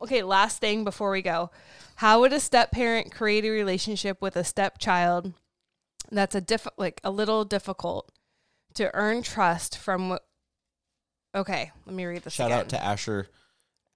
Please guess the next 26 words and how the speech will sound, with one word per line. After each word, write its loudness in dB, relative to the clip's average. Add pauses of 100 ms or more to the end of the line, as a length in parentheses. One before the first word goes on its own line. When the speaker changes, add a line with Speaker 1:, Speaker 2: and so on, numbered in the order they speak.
(280)
Speaker 2:
Asher 2
Boy 2
and -2
Buddy -2
Boy -4
eight -4
oh -4
five. -2
They're -4
two -6
big -6
time -8
YouTubers -8
that -4
are -2
watching -4
us -8
right -8
now. -10
I -10
just -10
wanna -8
give -10
them -10
a -8
shout -8